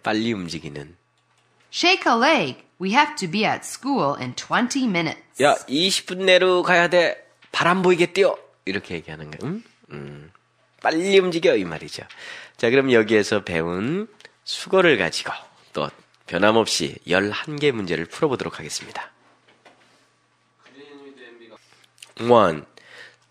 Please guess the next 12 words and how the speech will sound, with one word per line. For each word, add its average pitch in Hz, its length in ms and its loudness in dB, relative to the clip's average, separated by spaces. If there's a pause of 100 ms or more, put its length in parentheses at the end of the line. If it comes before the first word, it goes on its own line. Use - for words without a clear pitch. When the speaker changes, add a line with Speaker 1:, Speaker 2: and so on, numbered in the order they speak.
Speaker 1:
to 143 160 -2
have 147 320 2
a 127 60 4
sweet 135 480 -2
tooth가 - 680 -2
되죠. 98 500 -4 (800)
To 104 140 -4
have 101 340 2
a 95 40 4
sweet 104 480 -2
tooth. - 680 -2 (840)
Two, 120 280 -2